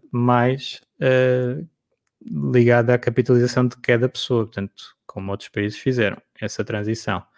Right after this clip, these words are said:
Claro que é uma transição que tem custos e que politicamente não tem sido prioridade. Ah, portanto, se calhar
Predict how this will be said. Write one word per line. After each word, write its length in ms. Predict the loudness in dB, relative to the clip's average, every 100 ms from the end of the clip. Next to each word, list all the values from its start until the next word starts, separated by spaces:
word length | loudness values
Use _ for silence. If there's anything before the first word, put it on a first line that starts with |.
| _ _ -4
Claro 160 | -2
que 60 | 0
é 40 |
uma 120 | 0 2
transição 480 | 0 -2 -2 -2
que 120 | -4 -4
tem 120 | -4
custos 480 | 0 -2 -2 -16 -20 _ _ _ _
e 120 | -6 -6
que 180 | -6
politicamente 580 | -6 -4 -4 -2 -2 0
não 180 | 0 0
tem 140 | 0
sido 560 | 0 2 4 4 2 -2 _ _
prioridade. 520 | 0 4 4 4 0 -6 _ -20 -20 -20 _ _ -6
Ah, 400 | 0 2 4 2 0 -6 _ _ _
portanto, 440 | _ 0 0 0 -6 _ _ _ _ _ _
se 300 | -10 2 2
calhar 420 | 4 6 8 6